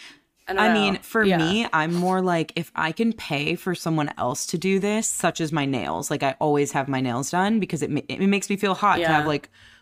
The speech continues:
Speaker 2: long, fun nails, and it makes me feel like I'm expressing myself, and yeah.
Speaker 1: And they look so good.
Speaker 2: But
Speaker 1: Yeah.
Speaker 2: if I can, like, pay and go put my hand somewhere and have someone else do that, then I'm psyched about it, as opposed to putting in the effort at home. Some people would, like,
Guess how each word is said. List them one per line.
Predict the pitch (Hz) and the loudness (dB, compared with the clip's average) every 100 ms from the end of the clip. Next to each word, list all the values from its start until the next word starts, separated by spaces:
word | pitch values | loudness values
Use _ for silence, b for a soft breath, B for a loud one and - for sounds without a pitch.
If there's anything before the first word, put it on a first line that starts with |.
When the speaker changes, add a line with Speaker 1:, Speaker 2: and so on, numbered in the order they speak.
| b | b
Speaker 2:
long, | 165 165 160 156 156 156 - _ - | 2 6 6 6 4 0 -8 _ -20
fun | - - 175 151 151 | -10 0 2 2 0
nails, | 175 185 80 62 - - | 0 0 -2 -6 -6 -4
and | 165 | -2
it | 147 | -2
makes | 160 - | -2 -2
me | 160 | -2
feel | 156 | 0
like | 151 | 0
I'm | 151 147 | 0 -2
expressing | - - 180 - 165 | -4 -2 -2 -2 -2
myself, | 160 156 156 151 151 147 | -2 0 2 4 2 0
and | 147 135 | -2 0
yeah. | 190 175 | 2 6
Speaker 1:
And | 320 | 6
they | 339 | 6
look | 339 320 | 6 4
so | - - - 392 339 | 4 4 8 8 8
good. | 415 302 - | 8 6 4
Speaker 2:
But | 214 | 2
Speaker 1:
Yeah. | |
Speaker 2:
if | 220 | 4
I | 220 | 2
can, | 254 | 2
like, | 240 - | 2 -2
pay | - 180 165 202 | -2 2 4 2
and | 196 185 | 2 2
go | 180 165 190 | 2 2 2
put | - - | -2 -4
my | 180 | -2
hand | 165 143 147 160 | 0 0 0 -2
somewhere | 190 196 208 214 | 0 0 2 0
and | - | 0
have | 180 156 | -2 -2
someone | - 165 165 160 | -2 0 0 -2
else | 143 143 - | -4 -4 -6
do | 143 139 | -6 -2
that, | 156 180 190 | 0 0 0
then | 170 160 - | -2 -4 -2
I'm | 151 147 151 - _ _ _ | -2 0 -2 -4 _ _ _
psyched | - - 170 131 - | -10 -4 -2 -2 -4
about | 143 95 78 | -2 0 0
it, | - | -4
as | 165 | -4
opposed | 156 - 170 160 | -4 -2 -2 0
to | 165 | -4
putting | - 170 160 | -4 -2 0
in | 151 | 0
the | 139 | -2
effort | 151 - 139 | -4 -2 -2
at | 123 - | -2 -2
home. | 160 135 | -2 0
Some | 165 170 | -2 -2
people | 175 156 | -2 -2
would, | 139 - | 0 -2
like, | 139 131 | -4 -4